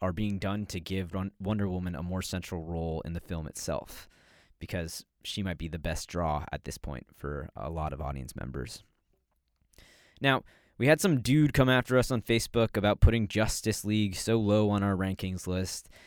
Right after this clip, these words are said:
It was seven out of nine, and then he called me a Marvel fanboy, and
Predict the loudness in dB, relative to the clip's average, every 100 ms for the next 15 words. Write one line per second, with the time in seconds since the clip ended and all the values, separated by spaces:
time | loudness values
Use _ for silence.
0 | -16 -4 -2 0 2 4 4 2 2 0
1 | -2 -2 -4 -6 -10 -20 _ -4 -2 -2
2 | -4 -8 -2 0 0 2 2 4 2 2
3 | 0 0 -2 -4 -4 -2 -2 -2 -2 -2
4 | -4 -8 -20 _ -6 -2 -2 -4 -6